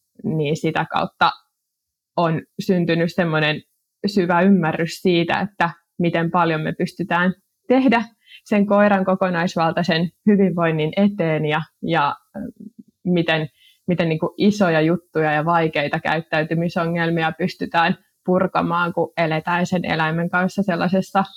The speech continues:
vuorovaikutuksellisessa suhteessa ja vaalitaan sitä eläimen omaehtoisuutta.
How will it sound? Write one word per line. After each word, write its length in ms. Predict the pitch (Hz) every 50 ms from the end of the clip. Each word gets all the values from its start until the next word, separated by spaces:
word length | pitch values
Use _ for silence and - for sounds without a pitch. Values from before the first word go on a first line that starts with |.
| - - -
vuorovaikutuksellisessa 1400 | 190 202 202 202 202 190 196 190 196 196 - 196 196 202 - - 185 165 175 185 190 190 190 - - 185 185
suhteessa 680 | - 185 190 - - - 185 180 190 - - - 233 - - _ _ _ - - - - - - - - - _ 185
ja 260 | 180 170 156 - - - 170
vaalitaan 540 | 170 165 160 156 165 165 - 160 165 180 160
sitä 180 | - 180 170
eläimen 500 | - 170 165 160 156 160 160 156 160 - -
omaehtoisuutta. 1160 | 175 165 165 160 156 165 180 180 170 - - 180 170 165 196 - 196 175 185 - _ - 208